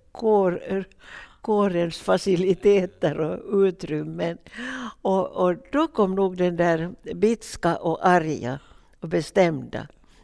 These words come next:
Elisabeth, det var ingen Lillan. Det var Elisabeth som stod och, och kastade ut folk från, från kåren. Men, eh,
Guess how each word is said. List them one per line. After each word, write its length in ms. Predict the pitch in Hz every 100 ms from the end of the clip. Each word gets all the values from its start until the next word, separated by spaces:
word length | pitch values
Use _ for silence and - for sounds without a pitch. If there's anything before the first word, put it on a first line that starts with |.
| -
Elisabeth, 680 | 170 170 165 - 165 147 151
det 60 | 165
var 100 | 175
ingen 380 | 220 208 160
Lillan. 520 | 156 160 151 147 143 175 - - 196 -
Det 80 |
var 120 | 170 180
Elisabeth 720 | 196 233 208 185 160 160 160
som 300 | - 175 185
stod 420 | - - 160 143
och, 160 | 151 170 - - 214 202 -
och 280 | 175 175 -
kastade 600 | 160 151 - 170 170 156
ut 140 | -
folk 520 | - 135 143 139 - - - - - -
från, 440 | - 180 156 147 170 - 247 -
från 380 | - 220 151 147
kåren. 640 | - 165 147 139 143 151 - - - - - -
Men, 480 | 220 190 190 185 180
eh, 160 | 185